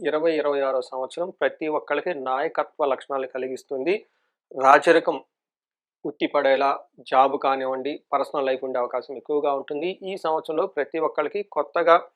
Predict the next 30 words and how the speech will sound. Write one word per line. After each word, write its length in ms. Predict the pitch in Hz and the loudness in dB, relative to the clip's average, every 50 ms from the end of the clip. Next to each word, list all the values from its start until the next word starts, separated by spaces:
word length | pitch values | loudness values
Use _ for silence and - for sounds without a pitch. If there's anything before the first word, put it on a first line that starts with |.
| _ _ _ _ _ _ - - _ _ 151 | _ _ _ _ _ _ -20 -20 _ _ -2
న్యూ 220 | 139 147 165 175 | 0 2 2 2
ప్రాజెక్టులు 580 | 165 - 151 143 139 135 135 123 - - 151 131 | 4 6 6 6 6 6 2 -2 -4 -4 0 0
రావటం, 360 | 123 123 123 - 135 135 147 - _ _ _ _ _ _ _ _ - | 0 0 0 -2 -4 -6 -6 -8 _ _ _ _ _ _ _ _ -2
ప్రమోషన్స్ 500 | 139 131 135 143 147 - 147 135 - - | 0 2 4 2 2 2 0 -4 -4 -2
రావటము, 480 | 139 127 127 127 - 139 131 131 - - _ _ _ _ _ _ _ _ _ _ - | 0 0 0 0 -2 -4 -6 -6 -6 -8 _ _ _ _ _ _ _ _ _ _ -6
బిజినెస్ 420 | 147 147 143 156 170 165 165 165 165 | -4 -2 0 2 2 2 2 4 2
అయితే 240 | 160 151 160 151 147 | 2 4 2 2 2
కొత్తగా 500 | - 143 131 - - 143 151 147 143 - | 0 -2 -2 -2 0 2 2 2 2 0
ఎక్స్‌పాన్షన్ 600 | 143 - - - - 160 147 139 - - 139 127 - 143 | -4 -6 -6 -6 -2 -2 -2 -2 -2 -6 -8 -8 -6 -8
చేసుకోవటము, 640 | 127 - - - 131 123 - 139 135 135 139 139 - _ _ _ _ _ _ - | -8 -8 -8 -6 -6 -6 -6 -6 -4 -4 -6 -6 -8 _ _ _ _ _ _ 2
లేదంటే 340 | 151 151 151 156 151 147 156 | 2 4 4 4 2 0 -2
ఫిల్మ్ 340 | 151 - 165 160 170 170 165 | -2 -2 0 0 2 0 0
ఇండస్ట్రీలో 360 | 151 147 143 - - 147 143 | 0 0 -2 -2 -2 -2 -2
కానీ 140 | 147 143 135 | 0 0 -2
ఎక్కడెక్కడ 420 | 123 - - 147 147 143 - 147 | -2 -2 -2 0 0 0 0 -2
ఉన్నా 220 | 139 135 131 131 127 | -2 -2 -2 0 0
కానీ 200 | 127 127 143 165 | 0 -2 0 0
వాళ్ళకి 220 | 165 147 139 - - | -2 -2 -2 -2 -2
కొత్త 200 | - 131 - - | -2 -2 -2 -2
కొత్త 260 | 151 143 156 147 - 139 | -2 -4 -2 -2 0 -2
అవకాశాలు 420 | 131 127 - 127 123 - 135 127 | -2 0 -2 -4 -4 -4 -4 -6
వచ్చి 420 | 120 - - 175 190 202 208 - - 131 | -6 -6 -6 -8 -6 -6 -8 -10 -12 -10
జీవితం 360 | 135 147 156 160 156 156 165 160 | -6 -4 -4 -4 -4 -4 -4 -4
ముందుకెళ్ళటానికి 1200 | 147 143 143 139 143 147 139 - 139 135 135 135 139 139 139 135 - 139 127 131 131 - 165 175 | -4 -4 -6 -6 -6 -6 -6 -6 -6 -6 -4 -4 -2 -2 -2 -2 -2 -4 -4 -4 -6 -4 -4 -4
యోగ్యకరమైన 720 | 175 151 151 151 151 165 151 - 143 135 135 127 127 127 | -2 -2 -2 -2 0 0 -2 -2 -4 -6 -6 -6 -6 -8
సంవత్సరం 440 | 120 - 135 131 131 131 - 175 165 | -8 -4 -2 -2 -2 -2 -2 -4 -2
ఇరవై 300 | 147 139 135 135 135 131 | -2 0 0 0 0 0
ఇరవై 180 | 127 127 123 123 | 0 0 0 -2
ఆరవ 160 | 123 123 123 | -2 -2 -4
సంవత్సరం. 460 | 123 - 139 120 110 - - 117 - | -4 -6 -6 -8 -6 -8 -10 -10 -10